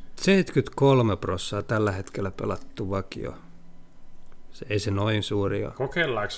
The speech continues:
Speaker 2: hullu?
Speaker 1: Hullu? No tässä on ainakin niinku, niin, toi on vaan niin paska toi Union Berlinkin vieressä, mutta voihan ne tietysti.
Speaker 2: Niin. Mut siis vaan se, että siis X-hän tässä on nyt niinku
Speaker 1: Niin, olisiko se yksi X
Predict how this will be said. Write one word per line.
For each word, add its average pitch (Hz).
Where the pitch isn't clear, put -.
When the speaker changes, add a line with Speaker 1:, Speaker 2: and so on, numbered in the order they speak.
Speaker 2:
hullu? 110
Speaker 1:
Hullu? 110
No 147
tässä 151
on -
ainakin 117
niinku, 120
niin, 104
toi 120
on 113
vaan 123
niin 123
paska 127
toi 107
Union 107
Berlinkin 98
vieressä, 95
mutta 110
voihan 107
ne 113
tietysti. 104
Speaker 2:
Niin. 101
Mut 113
siis 117
vaan 127
se, 127
että -
siis -
X-hän 92
tässä 92
on 95
nyt 98
niinku -
Speaker 1:
Niin, 101
olisiko 113
se 113
yksi 135
X -